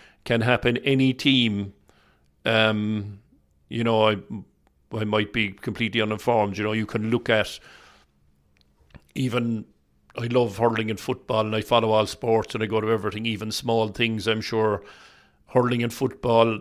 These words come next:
with the development squads Cork have, they feel they neglected it for a bit, and they're bringing it back, which is great. They've done it in other counties. The same can happen in rugby. You, the minute you neglect something,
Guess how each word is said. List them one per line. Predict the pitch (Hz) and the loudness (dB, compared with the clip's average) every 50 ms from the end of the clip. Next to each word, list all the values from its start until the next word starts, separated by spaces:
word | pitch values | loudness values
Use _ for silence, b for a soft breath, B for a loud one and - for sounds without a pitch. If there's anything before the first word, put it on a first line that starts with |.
| - - | -8 -8
with | 98 117 110 | -8 -6 -4
the | - 123 | -4 -4
development | 110 101 123 123 117 117 - 123 110 | -2 2 2 2 4 2 0 -2 -6
squads | 101 - - 117 117 110 98 | -8 -6 -4 -4 -4 -4 -4
Cork | - - 120 113 110 104 - | -4 -2 0 0 0 0 -2
have, | - 107 107 107 98 | -4 -4 -4 -4 -4
they | 95 110 | -4 -6
feel | 101 - - 120 110 107 | -4 -2 -4 -4 -4 -2
they | 104 110 | -4 -4
neglected | 110 113 104 95 123 123 - - - 127 107 | -2 -4 -2 -2 -2 -2 -2 -4 -6 -4 -4
it | 117 110 | -4 -4
for | - - 110 110 | -4 -4 -2 -2
a | 110 | -2
bit, | 95 117 113 113 - - | 0 0 -2 -2 0 -2
and | 113 104 | -2 -2
they're | 107 110 | -2 -2
bringing | 101 117 113 107 107 | -2 -2 -2 -2 -2
it | 104 107 98 - | -4 -6 -2 0
back, | 120 110 110 - | 0 0 0 -2
which | - 113 107 - | -8 -12 -10 -8
is | 120 104 92 | -8 -8 -8
great. | - 117 113 113 113 110 110 - | -6 -4 -4 -2 -2 -2 -4 -6
They've | 123 101 | -8 -8
done | 95 117 110 | -6 -4 -4
it | 110 107 | -4 -2
in | 110 113 | -4 -4
other | 98 117 101 | -4 -6 -4
counties. | - - 120 113 110 104 - 120 110 101 - - B B B B B B B B | -2 0 0 0 -2 -6 -8 -8 -8 -8 -10 -12 B B B B B B B B
The | - | -8
same | - - 151 139 127 127 123 | -4 0 0 2 2 0 0
can | - 131 110 | 0 0 2
happen | 123 123 120 - 117 | 2 2 2 0 -4
in | 113 113 120 | -4 0 0
rugby. | 127 123 117 101 110 110 | 0 0 0 -2 -2 -2
You, | 113 117 117 117 - 110 | -2 -2 -2 -4 -6 -6
the | 104 123 | -4 -2
minute | 120 131 131 123 120 - | 0 0 0 0 0 0
you | 131 123 | 0 0
neglect | 123 127 117 123 139 147 143 - - | 0 0 0 0 0 0 0 -2 -4
something, | - - 127 113 107 - - 120 107 104 101 101 | -4 -2 -2 -2 -4 -2 -4 -4 -2 -2 -6 -8